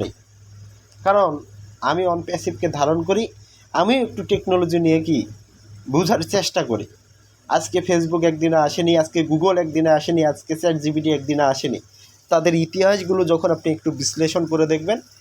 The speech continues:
তারা কি কাজ, কার্যক্রম শুরু করেছিল, তাদের এখান থেকে আট, দশ, পনেরো বছর পর তারা হুট করে টেকনোলজিতে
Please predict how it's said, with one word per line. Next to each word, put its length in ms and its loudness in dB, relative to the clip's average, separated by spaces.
তারা 160 4
কি 100 -2
কাজ, 220 0
কার্যক্রম 420 2
শুরু 220 0
করেছিল, 320 0
তাদের 260 2
এখান 200 0
থেকে 140 0
আট, 100 4
দশ, 120 4
পনেরো 340 0
বছর 200 0
পর 140 4
তারা 180 4
হুট 160 0
করে 180 2
টেকনোলজিতে 600 0